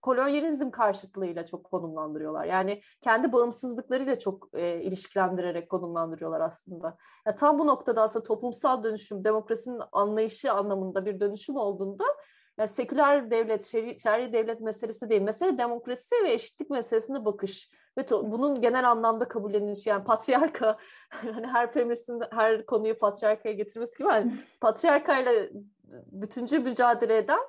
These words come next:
hangi yapı olursa olsun feminizmin söylediği söz ye-, ye-,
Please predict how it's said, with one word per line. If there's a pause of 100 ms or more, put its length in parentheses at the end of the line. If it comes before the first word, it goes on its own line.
(320)
hangi
yapı
olursa
olsun (100)
feminizmin
söylediği
söz (160)
ye-,
ye-,